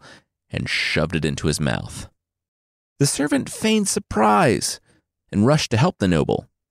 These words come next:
but the man just sat back, his tongue in the air. The servant blew the soup until he said it was cool, but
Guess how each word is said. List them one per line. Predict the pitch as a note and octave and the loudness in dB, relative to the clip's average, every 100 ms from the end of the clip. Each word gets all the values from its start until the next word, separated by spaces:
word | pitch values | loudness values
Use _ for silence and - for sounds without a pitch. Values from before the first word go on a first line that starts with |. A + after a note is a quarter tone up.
| _ _ | _ _
but | - | -8
the | G2 | -2
man | G#2 B2 | 2 2
just | A2+ G#2+ | 2 0
sat | - C#3 C3+ - | 0 0 0 0
back, | B2 - - | -2 -2 -2
his | A#2+ - | -2 -2
tongue | - D3+ | 0 2
in | A#2 | 4
the | A2 C#3 | 4 4
air. | A#2 - - _ _ _ _ _ _ _ | 2 -2 -10 _ _ _ _ _ _ _
The | - | -4
servant | - D3 C3+ G2+ | 0 2 2 2
blew | A2 B2+ | 4 6
the | F#2+ | 6
soup | - - C#3+ - | 2 0 0 0
until | D2+ F#2 | -2 0
he | |
said | E2+ F#2 | 0 0
it | - | 0
was | - | -4
cool, | - F#3 C#3 C2+ - _ _ _ | 0 4 6 4 0 _ _ _
but | G#2 - | -2 -2